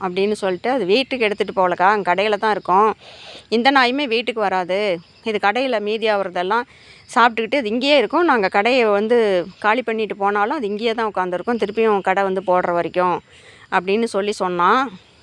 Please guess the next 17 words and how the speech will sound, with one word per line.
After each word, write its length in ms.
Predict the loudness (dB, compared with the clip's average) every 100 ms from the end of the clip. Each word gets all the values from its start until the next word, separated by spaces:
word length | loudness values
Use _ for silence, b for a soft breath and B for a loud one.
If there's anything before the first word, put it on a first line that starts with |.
| B B _ _ _ -10 -2
ஆனா 200 | 0 2
அது 120 | 2
வந்து 180 | 0 0
கறி 200 | 0 0
குழம்புலாம் 400 | 2 0 2 2
அவ்வளோ 180 | 4 2 2
நல்லா 280 | 2 2 2
சாப்பிட்றது 440 | 4 2 2 -2 -4
இல்லையே, 300 | -2 -2 -2
நீ 100 | -2
சொன்ன 280 | -4 -2
மாதிரி, 400 | 0 0 -2 -2 0 0 -2 -4 -2
கொஞ்சம் 360 | -2 0 0
காரம்லாம் 520 | 4 6 6 2 0 4
சாப்பிட 300 | 4 4 2
மாட்டேங்குது. 480 | 0 0 -4 -4 -4
இந்த 200 | -4